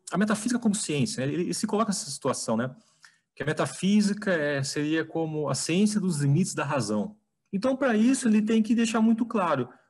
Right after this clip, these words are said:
o que, que é o, o, o que, que é o louco. Ele usa essa expressão também, usa Wahn. O que, que é o louco? O louco é aquele que se engana, que cria uma imagem e acredita nela, no mundo real.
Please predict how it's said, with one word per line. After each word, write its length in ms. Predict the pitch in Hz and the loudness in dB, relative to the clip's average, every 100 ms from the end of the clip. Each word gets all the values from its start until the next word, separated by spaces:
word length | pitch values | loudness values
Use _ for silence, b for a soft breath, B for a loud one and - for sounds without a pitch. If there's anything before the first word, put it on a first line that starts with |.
| B _ | B _
o 80 | |
que, 140 | 214 320 | -6 -4
que 180 | 311 302 | 0 2
é 140 | 240 | 4
o, 40 | |
o, 580 | 208 196 165 170 160 151 | 4 2 2 4 4 2
o 40 | 160 | -2
que, 120 | 240 | -2
que 100 | 277 | 2
é 20 | |
o 60 | 226 | 4
louco. 580 | 170 151 139 - 104 - _ _ _ | 4 4 2 -2 -8 -8 _ _ _
Ele 100 | 127 | -2
usa 320 | 156 156 147 | 0 -2 -6
essa 200 | 135 - | -8 -8
expressão 320 | 131 139 127 117 | -4 -2 -2 -2
também, 180 | 120 | -2
usa 160 | 117 143 | -2 -2
Wahn. 300 | - 120 117 | 0 0 0
O 100 | - _ _ _ | -2 _ _ _
que, 80 | - | -14
que 80 | - | -2
é 40 | 185 | 2
o 20 | |
louco? 460 | 151 117 - - b b b b | 2 2 -4 -18 b b b b
O 80 | 302 | 0
louco 200 | 262 277 | 2 2
é 20 | |
aquele 240 | 311 320 320 | 0 0 0
que 100 | 330 | -2
se 180 | - 330 | -2 0
engana, 440 | 262 170 254 151 | 2 4 4 2
que 100 | 147 | -2
cria 260 | - 202 254 | -2 2 4
uma 140 | 196 | 2
imagem 540 | 143 156 240 247 285 | 2 2 2 0 0
e 60 | 233 | 0
acredita 400 | 226 247 226 233 | 2 2 2 0
nela, 500 | 160 185 190 165 - _ _ _ _ | 0 0 0 -2 -6 _ _ _ _
no 80 | 139 | 0
mundo 180 | 160 143 | 2 0
real. 480 | 110 135 147 - | 0 0 0 -4